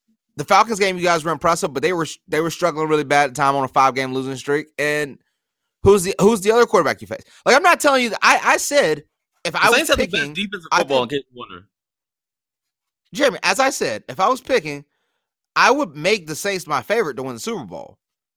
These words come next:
Speaker 1: But with that being said, I don't think they're necessarily good right now. I just think there's not anybody else that I would, like, I, a couple weeks ago, I thought they were really great.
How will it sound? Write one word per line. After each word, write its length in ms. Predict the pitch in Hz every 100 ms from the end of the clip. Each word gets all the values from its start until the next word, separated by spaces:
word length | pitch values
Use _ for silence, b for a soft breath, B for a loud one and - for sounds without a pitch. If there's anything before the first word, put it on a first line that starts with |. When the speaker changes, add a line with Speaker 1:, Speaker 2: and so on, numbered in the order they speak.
| _ _ _ _ -
Speaker 1:
But 120 | 233
with 120 | 214
that 140 | 226
being 200 | 196 160
said, 420 | 127 254 208 139 - _ _ _ _ -
I 100 | 160
don't 140 | 254 180
think 140 | 147
they're 160 | 139 131
necessarily 520 | 135 - 147 120 95
good 280 | 80 147 233
right 220 | 110 90
now. 280 | 90 95 147 _ _ -
I 140 | 123
just 220 | 165 190
think 260 | 143 143 - _
there's 240 | 117 123
not 220 | 117 147 143
anybody 400 | 135 127 120 131
else 280 | 170 131
that 160 | 113 120
I 120 | 120
would, 240 | 117 117 - _ _ _ _ _ _ _ -
like, 140 | 180
I, 180 | 170 190 - b b _ -
a 100 | 165
couple 220 | - 240
weeks 160 | 247 285
ago, 80 |
I 80 | 165
thought 140 | 143 156
they 80 |
were 160 | 135 123
really 260 | 117 151 131
great. 300 | 165 165